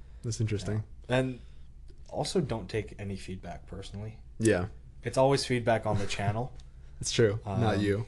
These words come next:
Speaker 1: right?
Speaker 2: not you.
Speaker 1: As a
Speaker 2: Yeah.
Speaker 1: person.
Speaker 2: Yeah.
Speaker 1: <laughs>
Speaker 2: Yeah. Yeah, 'cause there's some great people out there that don't,
Speaker 1: Yeah.
Speaker 2: that, you know, they, they, they probably won't get great feedback on their channel because there's certain things that still need improvement.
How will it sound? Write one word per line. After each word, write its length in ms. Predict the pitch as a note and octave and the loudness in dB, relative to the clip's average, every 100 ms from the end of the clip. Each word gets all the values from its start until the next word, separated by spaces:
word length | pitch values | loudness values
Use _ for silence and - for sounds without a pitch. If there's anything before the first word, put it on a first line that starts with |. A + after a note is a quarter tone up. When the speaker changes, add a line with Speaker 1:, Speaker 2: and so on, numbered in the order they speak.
| - - | -8 -2
Speaker 1:
right? 160 | G#2 | 0
Speaker 2:
not 160 | G#2 F#2+ | 2 0
you. 220 | G2 G#2+ | -4 -4
Speaker 1:
As 100 | A2+ G#2 | -2 0
a 20 | |
Speaker 2:
Yeah. 40 | |
Speaker 1:
person. 380 | G#2+ G2+ A2 A2 - - - | 2 2 0 -2 -6 -12 -10
Speaker 2:
Yeah. 200 | - - | -8 -8
Speaker 1:
<laughs> 340 | - - G#2+ | -4 -4 -2
Speaker 2:
Yeah. 280 | - - - - - - - - - | -2 -4 -10 -12 -14 -14 -14 -6 2
Yeah, 120 | A#2+ | 4
'cause 160 | C3+ D#3 | 6 6
there's 240 | C4+ - | 6 4
some 180 | B3+ F3+ | 2 4
great 240 | C#3+ D#3+ | 4 4
people 300 | - G#3 A3 | 2 0 2
out 140 | A3 A3 | 2 2
there 140 | D4 | 2
that 260 | G3 - - | 2 0 6
don't, 100 | A2 | 8
Speaker 1:
Yeah. 220 | G#2 G#2 - B2+ | 8 6 0 2
Speaker 2:
that, 260 | C3 - - - - B2+ | 2 0 -8 -14 -14 -6
you 140 | B2+ | -2
know, 160 | A#2+ A#2 | -2 2
they, 320 | A#2+ A#2+ B2 | 4 4 2
they, 320 | A#2+ A#2+ A#2 - - - - - - - - - - - - - - | 2 0 0 -8 -14 -14 -14 -12 -8 -8 -8 -12 -14 -12 -14 -14 -4
they 140 | B2+ C#3+ | 4 6
probably 320 | D#3+ D#3 D#3+ | 8 8 8
won't 180 | D3 D3 | 6 2
get 180 | C#3+ C3+ | 0 2
great 220 | C3 - | 0 0
feedback 440 | C3+ A#2 A2 G#2+ | -2 0 0 0
on 120 | A2+ | -2
their 100 | A2 | -2
channel 360 | A2 C3 A2 G#2+ | -4 -2 -2 -4
because 340 | A2 A2+ G#2 | -4 -2 -2
there's 160 | - A2 | -2 -2
certain 320 | - A2 A2+ | -2 -2 -4
things 320 | - G#2+ A#2+ | -4 -2 -2
that 240 | A2 A2 A2 | 0 0 -2
still 260 | - A#2 | -2 -2
need 160 | A2+ A2+ | 0 0
improvement. 520 | A#2 - C#3+ A2 F#2+ | -2 0 0 -2 -6